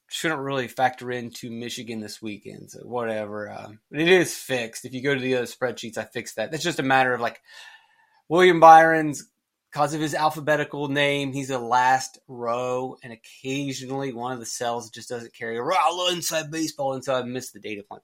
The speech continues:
Freaking William Byron. William Byron, Riley Herbst is another one for you spreadsheet warriors that, like, sometimes the data doesn't work for Byron or Riley Herbst.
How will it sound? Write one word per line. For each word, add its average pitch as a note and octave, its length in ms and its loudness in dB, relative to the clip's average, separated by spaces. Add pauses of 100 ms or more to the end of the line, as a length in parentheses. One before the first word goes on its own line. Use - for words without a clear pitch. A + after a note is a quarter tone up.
Freaking - 220 -18
William - 240 -20
Byron. - 280 -20 (380)
William D#3+ 220 4
Byron, D#3 500 12
Riley C#3+ 260 2
Herbst C3+ 340 -6
is C3 100 -10
another B2 400 -4
one G2+ 200 -10
for A2 140 -14
you G#2+ 140 -10
spreadsheet A#2 480 -8
warriors A2+ 520 -6 (240)
that, A#2 120 -8
like, A#2 180 -8
sometimes B2 520 -2
the A2+ 80 -8
data A2+ 360 -4
doesn't A#2 260 -6
work B2 200 -8
for - 120 -14
Byron A#2 480 -2 (260)
or C3 100 -6
Riley A#2 280 0
Herbst. C3 360 -2